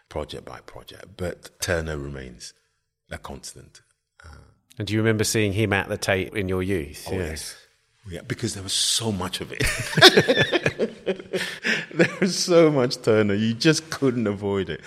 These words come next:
Speaker 1: And I didn't always get it.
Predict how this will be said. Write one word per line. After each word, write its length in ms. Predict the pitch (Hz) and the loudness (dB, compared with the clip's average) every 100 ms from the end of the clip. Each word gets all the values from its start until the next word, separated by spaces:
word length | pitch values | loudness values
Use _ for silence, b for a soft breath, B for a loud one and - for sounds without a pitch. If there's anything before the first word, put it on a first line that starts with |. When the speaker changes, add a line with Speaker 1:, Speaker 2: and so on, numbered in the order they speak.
| B B B | B B B
Speaker 1:
And 680 | 101 113 117 117 117 117 113 - _ - | 0 2 2 2 0 -2 -6 -14 _ -10
I 60 | |
didn't 240 | 120 139 - | -6 -6 -6
always 300 | 110 123 110 | -8 -6 -8
get 260 | 87 95 120 | -8 -8 -6
it. 160 | 151 | -8